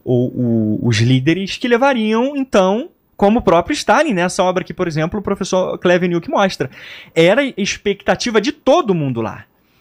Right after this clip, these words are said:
de que as eleições pudessem ser, de fato, o caminho pra liberalizar o país,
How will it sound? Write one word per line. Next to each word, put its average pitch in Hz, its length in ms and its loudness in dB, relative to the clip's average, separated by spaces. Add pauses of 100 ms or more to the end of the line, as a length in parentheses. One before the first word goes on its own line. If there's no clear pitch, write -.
(400)
de 135 120 -4
que 147 100 0
as 123 140 0
eleições 156 600 0
pudessem 196 480 0
ser, 190 220 0
de 220 140 -6
fato, 165 520 0
o 214 140 -8
caminho 214 380 0
pra 214 160 2
liberalizar 180 920 0
o 135 60 -4
país, 139 580 -2